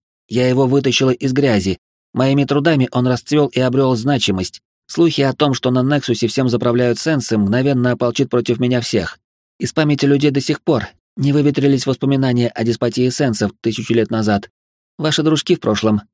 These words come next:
много раз тайно пытались узурпировать и управлять обществом.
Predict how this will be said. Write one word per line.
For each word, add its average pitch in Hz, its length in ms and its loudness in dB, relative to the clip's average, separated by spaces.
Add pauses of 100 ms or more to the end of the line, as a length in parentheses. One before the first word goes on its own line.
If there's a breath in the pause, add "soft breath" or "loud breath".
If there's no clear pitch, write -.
(100)
много 151 240 -2
раз 147 160 0
тайно 135 300 0
пытались 135 420 0
узурпировать 127 640 0
и - 60 -4
управлять 123 500 0
обществом. 95 560 -4